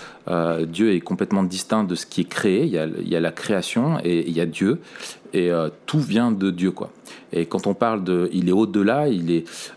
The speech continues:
euh, au-delà, c'est, c'est important parce que Dieu est au-delà. Euh, c'est-à-dire qu'il ne, en même temps, il ne dépend de rien, en même temps, tout vient de lui, et en même temps,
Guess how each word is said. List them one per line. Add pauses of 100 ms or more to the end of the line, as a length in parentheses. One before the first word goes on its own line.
euh,
au-delà,
c'est, (280)
c'est
important
parce
que
Dieu
est
au-delà. (500)
Euh,
c'est-à-dire
qu'il
ne, (200)
en
même
temps,
il
ne
dépend
de
rien,
en
même
temps,
tout
vient
de
lui, (340)
et
en
même
temps,